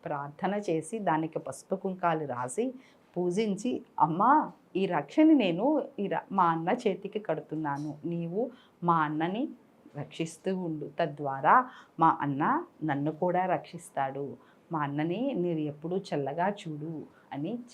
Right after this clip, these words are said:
చెల్లి కోరుకుని, ఆ సోదరి కోరుకుని పూజించి, అప్పుడు అన్న చేతికి ఆ రాఖీ కట్టి అన్న దగ్గర ఆశీర్వాదాలు తీసుకోవాలి. అది కట్టేటప్పుడు, "అన్న, నీవెప్పుడూ క్షేమంగా, శుభంగా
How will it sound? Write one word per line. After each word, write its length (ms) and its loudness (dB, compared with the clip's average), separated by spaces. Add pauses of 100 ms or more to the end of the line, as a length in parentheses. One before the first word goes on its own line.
చెల్లి 280 -2 (100)
కోరుకుని, 560 -6
ఆ 120 2
సోదరి 500 0
కోరుకుని 640 -4 (440)
పూజించి, 680 -6
అప్పుడు 540 2
అన్న 320 2 (120)
చేతికి 520 2 (320)
ఆ 140 2
రాఖీ 480 0
కట్టి 460 -6 (180)
అన్న 180 0
దగ్గర 340 -2
ఆశీర్వాదాలు 720 0
తీసుకోవాలి. 600 -6
అది 160 0
కట్టేటప్పుడు, 880 0 (420)
"అన్న, 400 0 (260)
నీవెప్పుడూ 680 0
క్షేమంగా, 800 0
శుభంగా 680 -2